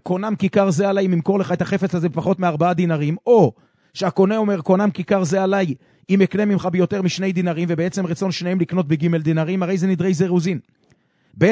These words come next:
נדרי הווי, כגון אומר, "קונם אם לא ראיתי בדרך הזה הרבה אנשים כיוצאי מצרים", שהוא מגזים בדבריו.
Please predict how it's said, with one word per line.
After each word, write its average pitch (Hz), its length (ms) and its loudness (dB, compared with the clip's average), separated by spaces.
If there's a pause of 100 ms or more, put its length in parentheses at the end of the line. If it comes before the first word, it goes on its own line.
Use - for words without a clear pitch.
(120)
נדרי 202 340 2
הווי, 190 420 0
כגון 160 260 -4
אומר, 196 280 -2
"קונם 208 380 0
אם 202 60 0
לא 202 120 2
ראיתי 208 200 -2
בדרך 196 340 0
הזה 185 160 0
הרבה 180 200 -2
אנשים 196 280 -2
כיוצאי 196 340 0
מצרים", 202 340 -2
שהוא 185 180 -2
מגזים 170 260 -2
בדבריו. 151 420 -2